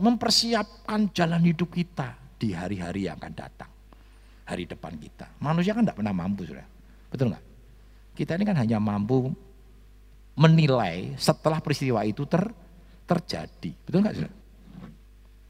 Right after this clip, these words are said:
Tanggal dua puluh lima saya punya rencana yang ini, saudara. Wah, nanti khotbah begini-begini, jam sekian begini, rancangan-rancangan dengan, apa, keluarga dan sebagainya, dengan, eh,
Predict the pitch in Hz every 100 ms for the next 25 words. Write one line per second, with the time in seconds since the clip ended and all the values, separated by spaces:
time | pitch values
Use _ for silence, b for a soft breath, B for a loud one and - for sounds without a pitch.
0 | - - - - - - - b b b
1 | b b - 110 120 110 110 110 113 196
2 | 208 - 123 113 101 98 104 98 92 95
3 | 95 90 87 87 151 135 87 92 85 82
4 | 78 101 - 90 - 98 85 90 85 85
5 | - 92 110 82 82 - 87 90 90 -
6 | 90 90 127 143 B B B B - 90
7 | 80 82 90 85 87 85 90 95 92 87
8 | 82 80 78 - - - 85 80 - 113
9 | 131 90 82 - - 98 82 - 82 -
10 | 78 90 127 90 85 80 - b b b
11 | b b - - - 71 73 76 73